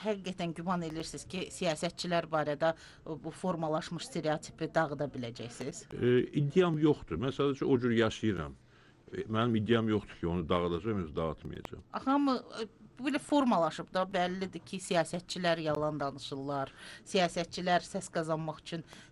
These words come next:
Speaker 1: hər, e, şeyə hazırdılar.
Speaker 2: İndi, e, olsun da neyniyək? Bu da bir, e, siyasətçi peşəsinin, e, xoşa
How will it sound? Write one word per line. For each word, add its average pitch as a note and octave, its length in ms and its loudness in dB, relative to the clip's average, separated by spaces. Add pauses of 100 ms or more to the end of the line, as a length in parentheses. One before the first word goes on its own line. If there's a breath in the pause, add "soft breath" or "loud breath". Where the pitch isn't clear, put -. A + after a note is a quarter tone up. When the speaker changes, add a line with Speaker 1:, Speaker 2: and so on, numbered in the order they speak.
(100)
Speaker 1:
hər, F#3 180 2 (320)
e, E3+ 100 -4 (380)
şeyə D#3+ 300 -2
hazırdılar. D3 800 -2 (1000 loud breath)
Speaker 2:
İndi, D#3 300 4
e, D3 120 6 (500)
olsun E3+ 400 6
da E3+ 100 6
neyniyək? D3+ 440 2
Bu A2+ 80 -2
da B2+ 160 8
bir, G#2 120 6 (160)
e, G#2+ 120 4 (1080)
siyasətçi G#2+ 480 4
peşəsinin, G#2 640 2 (540 loud breath)
e, E2+ 100 -6
xoşa A2 320 2